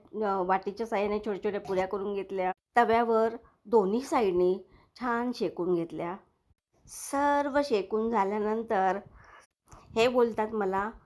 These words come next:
"हे मला खायला देणार आहेस?" म्हटलं, "हो." पण मला अजूनही कळत नव्हतं की मी काय बनवते आहे ते. कळलं का तुम्हाला? माझ्या डोक्यात काहीच सुरू नव्हतं अजूनही.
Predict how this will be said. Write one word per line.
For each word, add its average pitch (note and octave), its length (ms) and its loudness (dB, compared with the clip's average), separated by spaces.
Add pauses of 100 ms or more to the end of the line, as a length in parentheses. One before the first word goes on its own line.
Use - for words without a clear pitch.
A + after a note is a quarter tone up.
(240)
"हे G#3 140 0
मला C#4 320 0
खायला A#3 280 0
देणार F#3+ 300 0
आहेस?" F#3 280 -2 (460)
म्हटलं, C4 240 -2
"हो." C#4+ 520 2 (520)
पण A3 120 0
मला C4 240 2
अजूनही B3+ 320 2
कळत C#4 280 2
नव्हतं C#4+ 200 -2
की C#4+ 100 -2
मी C#4+ 120 2
काय B3 200 4
बनवते F#3 420 0
आहे F3+ 260 -4
ते. E3+ 360 -8 (1400)
कळलं G3+ 300 0
का C4 120 0
तुम्हाला? C#4+ 500 -2 (380)
माझ्या A#3+ 200 6
डोक्यात A3 300 0 (140)
काहीच G#3 360 0
सुरू G#3 220 -2
नव्हतं F#3+ 340 -2
अजूनही. F3 420 -4